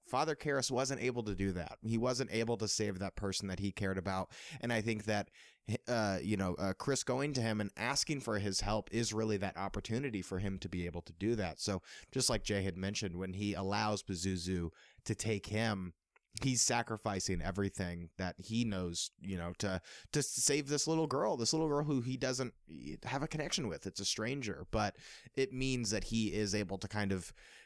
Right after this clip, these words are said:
make good on the, the sins of the past, which is why I think when Father Dyer comes down to him and he says, like, "Do you want to confess?" Like, essentially, like, "This is your last chance 'cause you're about to die."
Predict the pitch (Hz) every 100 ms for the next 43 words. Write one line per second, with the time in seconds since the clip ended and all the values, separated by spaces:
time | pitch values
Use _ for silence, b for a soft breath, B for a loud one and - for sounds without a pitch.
0 | b 98 123 123 - 98 110 104 87 82
1 | - 104 98 87 95 87 98 - 117 101
2 | 85 92 - 113 107 - 104 104 95 95
3 | 117 120 98 104 95 101 98 92 - 98
4 | 98 92 95 95 95 101 92 95 107 156
5 | 113 92 95 95 107 90 95 95 - B
6 | B B B 101 123 117 110 110 - 110
7 | 101 90 - 139 - - 98 98 - 120
8 | 113 101 95 98 110 123 123 135 139 147
9 | - 196 196 151 - 117 104 117 117 117
10 | 113 98 120 127 101